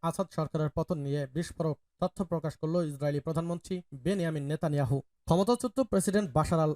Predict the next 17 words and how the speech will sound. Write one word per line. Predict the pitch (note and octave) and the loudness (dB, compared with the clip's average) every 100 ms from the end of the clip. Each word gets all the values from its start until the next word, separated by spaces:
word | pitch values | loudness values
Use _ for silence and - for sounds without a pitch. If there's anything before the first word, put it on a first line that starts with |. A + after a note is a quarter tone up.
| - | -2
আসাদকে | D3+ E3+ - E3+ | 0 0 0 -2
বাঁচাতে | C#3 D3 F3 D3+ E3 F3 | 0 0 0 2 2 2
ইরানের | D#3 E3 F3 D#3+ | 2 2 2 2
পাঠানো | D#3 D3+ D3 | 0 0 -2
বিমান | B2 D3 E3 F3 - _ | -2 0 0 -2 -6 _
সে | F#3 | 0
সময় | F3+ F#3 E3 D#3 - | 4 4 4 0 -2
আকাশপথেই | D#3+ F3 F3+ - D#3+ D#3 C#3 | -4 -4 -6 -4 -2 0 0
রুখে | C#3+ E3 E3 | -2 0 0
দেওয়ার | D3 C#3+ C#3 B2+ | 2 0 0 -2
দাবি | D#3 E3+ | -2 -2
করেছে | D3+ C#3+ D3 | -2 -2 -2
তিনি। | C#3+ C#3 A#2+ _ - | -2 -4 -6 _ 4
রোববার | F3 F3 A3 A#3 - - | 4 4 0 0 -8 -6
জেরুজালেমে | C#3+ F#3 F3+ G3+ A3+ A3+ A#3 G#3 | 0 2 4 2 2 0 0 0
এক | F#3 - - | 0 -2 -2
সম্মেলনে | F#3+ G3 F#3+ F#3 F#3 | 0 2 2 4 2